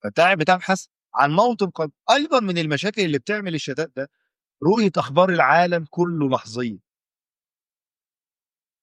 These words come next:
ده بيعمل إحباط. يعني انكشاف أوراق الناس ليك، إحساسك إن العالم ضخم وأنت ما، مش عارف، مالكش، مهما عملت مش هتعمل فيه حاجة.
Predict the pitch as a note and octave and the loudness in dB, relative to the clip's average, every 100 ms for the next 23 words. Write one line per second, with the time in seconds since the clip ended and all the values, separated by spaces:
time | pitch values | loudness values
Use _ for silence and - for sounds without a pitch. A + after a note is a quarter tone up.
0 | _ _ - C#3 C#3 D3 C3+ A#2 - A#2+ | _ _ -2 2 4 2 0 -4 -6 0
1 | C3 - - _ _ _ _ _ _ _ | 2 0 -10 _ _ _ _ _ _ _
2 | _ _ A2+ F#2 F#2+ F2+ _ _ - A#2 | _ _ -2 -2 -4 -10 _ _ -4 -2
3 | A#2+ - D#3 D3+ - _ _ _ - A2+ | -2 2 2 0 -6 _ _ _ -4 0
4 | B2 D3+ B2 C3 - B2+ D3+ - _ _ | 2 2 0 0 -2 -4 -6 -8 _ _
5 | _ _ _ _ _ _ _ _ _ _ | _ _ _ _ _ _ _ _ _ _
6 | _ _ _ _ _ _ _ - - - | _ _ _ _ _ _ _ -12 -8 -2
7 | A3 A3+ G3+ E3+ C#3+ C3+ B2 E3 G3 F#3+ | 0 0 0 0 2 4 4 4 2 2
8 | E3+ C3+ A2+ D#3 F3+ C3+ C#3 A#2+ - - | 0 -4 0 2 2 -2 -8 -12 -14 -2
9 | C#3 F3+ D3+ C3 B2 C3 F3 F3 - - | -2 0 -4 -4 -6 -4 -2 -4 -8 -4
10 | B2+ F#3+ - D3 F3+ D#3+ B2+ E3+ D3+ A#2 | -2 0 -2 0 2 4 4 2 -2 -6
11 | C3 D3 - C#3+ C3 | -4 -4 -6 -8 -10